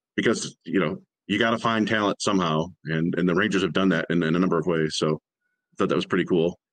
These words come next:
My bad is the Colorado Rockies pitching, which is not a shocker. You could probably say that for every segment, every week, every year. But, uh,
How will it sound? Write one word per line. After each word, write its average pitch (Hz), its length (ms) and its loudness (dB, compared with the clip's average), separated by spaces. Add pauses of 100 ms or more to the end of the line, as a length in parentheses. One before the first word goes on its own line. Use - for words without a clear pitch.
(600)
My 113 160 2
bad 143 440 0 (440)
is 117 160 0
the 143 80 -2
Colorado 160 400 2
Rockies 151 360 2
pitching, - 340 0 (260)
which 117 180 2
is 123 120 2
not 147 120 4
a 117 40 4
shocker. 104 340 0
You 110 80 2
could - 100 -14
probably 110 200 2
say 104 140 2
that 101 140 2
for 107 140 2
every 101 460 2
segment, 101 400 0
every 95 320 4
week, 98 260 2 (100)
every 95 240 2
year. 92 320 2 (640)
But, 101 240 0
uh, 95 260 2